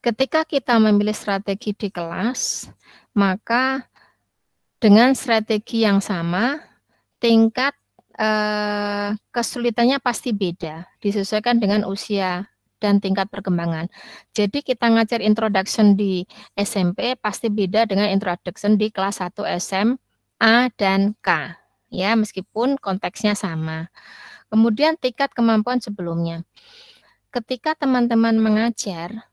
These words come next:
sebelum mengajarkan materi itu, saya yakin, eh, rekan-rekan mahasiswa pasti tahu, ya kan? Dalam satu kelas itu heterogenitenya gimana toh?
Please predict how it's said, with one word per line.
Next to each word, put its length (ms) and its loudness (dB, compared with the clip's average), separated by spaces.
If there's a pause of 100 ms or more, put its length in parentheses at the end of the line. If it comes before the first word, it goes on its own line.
sebelum 560 0
mengajarkan 480 0
materi 400 -4
itu, 400 -8
saya 320 -6
yakin, 240 -2
eh, 560 -6
rekan-rekan 480 0
mahasiswa 320 -4
pasti 320 -6
tahu, 480 -10 (320)
ya 80 -2
kan? 160 -2 (640)
Dalam 400 4
satu 320 -2
kelas 320 -2
itu 240 -2
heterogenitenya 1040 2
gimana 480 2
toh? 160 -6